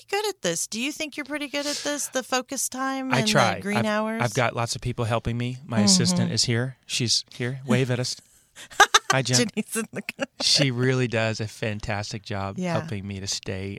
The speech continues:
Speaker 2: on task
Speaker 1: Yeah.
Speaker 2: um, with, around my, with my time.
Speaker 1: Yeah.
Speaker 2: Uh,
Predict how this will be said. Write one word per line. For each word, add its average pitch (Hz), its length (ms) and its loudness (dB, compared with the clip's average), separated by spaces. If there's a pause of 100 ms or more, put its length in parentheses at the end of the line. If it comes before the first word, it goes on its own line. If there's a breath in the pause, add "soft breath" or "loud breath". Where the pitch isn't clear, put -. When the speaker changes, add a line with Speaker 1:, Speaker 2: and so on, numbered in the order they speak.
Speaker 2:
on 95 180 -10
task - 460 -8 (140)
Speaker 1:
Yeah. 175 340 0
Speaker 2:
um, 107 220 -6
with, 107 260 -4
around 98 300 -6
my, 95 320 -8
with 113 180 -6
my 95 100 -8
time. 104 380 -10 (180 loud breath)
Speaker 1:
Yeah. - 80 -12 (300 loud breath)
Speaker 2:
Uh, - 180 -10